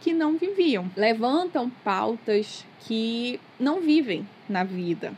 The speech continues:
Sabe, pauta do, da, que tinha muito, assim, nessa época,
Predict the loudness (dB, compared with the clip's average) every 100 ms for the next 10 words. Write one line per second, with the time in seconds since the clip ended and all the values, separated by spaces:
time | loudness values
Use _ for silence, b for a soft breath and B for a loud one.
0 | -16 -20 -20 -18 -4 -2 -2 -2 2 2
1 | 2 -2 -2 0 0 2 0 0 -6 B
2 | B -10 -2 0 0 -6 -10 -12 -8 -8
3 | -4 0 2 2 0 -2 -4 -6 -2 -2
4 | -2 -4 -4 -4 -2 0 -2 -4 -6 -6